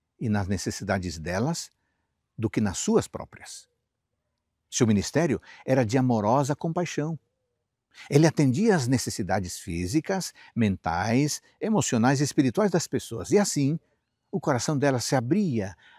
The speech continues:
às verdades que ele ensinava. Ao curar leprosos, abrir os olhos dos, dos cegos, desobstruir os ouvidos dos surdos, libertar endemoninhados, alimentar os famintos e cuidar dos necessitados,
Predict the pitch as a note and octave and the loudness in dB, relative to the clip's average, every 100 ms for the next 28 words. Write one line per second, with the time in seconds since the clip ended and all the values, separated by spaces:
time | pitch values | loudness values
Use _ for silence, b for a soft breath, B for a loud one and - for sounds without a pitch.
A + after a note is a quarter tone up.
0 | b C#3 C3+ C3 D3 C#3+ A3+ D#3+ - B2 | b 4 4 4 2 2 2 2 0 0
1 | G#2+ F#2+ G2 D#2 C#2 - _ _ _ _ | 2 0 -4 -8 -10 -14 _ _ _ _
2 | _ _ _ _ _ _ _ _ A2 - | _ _ _ _ _ _ _ _ -6 -2
3 | G2 F#2+ E2+ - G#2+ B2 E2+ E2 - _ | 0 0 -2 2 4 4 0 -10 -20 _
4 | _ _ - G2 A#2 G#2 A2+ A2 F#2+ F2+ | _ _ -4 0 2 4 4 4 2 -4
5 | - - G2 F#2 - A#2+ C#3 F#2+ F2+ - | -8 -12 -10 -10 -2 0 0 -2 -6 -10
6 | b b - A#2+ B2 - B2+ C#3 C#3+ A2+ | b b -2 4 4 4 4 6 6 4
7 | G#2+ F#2+ B2 B2 F#2+ G2+ F#2 - A#3+ A2+ | 2 2 2 0 -2 -4 -4 0 2 0
8 | - B - A#2 G2+ F2+ B2+ A2+ G2+ F#2+ | -6 B -2 2 2 2 2 4 2 0
9 | F#2 F2+ D3 C#3+ F#2+ - B A#2+ A2 G#2 | -2 2 4 4 0 -8 B 0 2 2
10 | G#2 A#2 G#2 F#2+ A#2 C3+ G2 A2+ A#2 G2+ | 0 -2 -2 -2 -2 -2 -4 -4 -2 0
11 | A2+ G2+ F2 F#2+ A2 - - D#3 E3 G#2+ | 0 0 -4 -8 -8 -10 -2 0 0 -6
12 | - | -12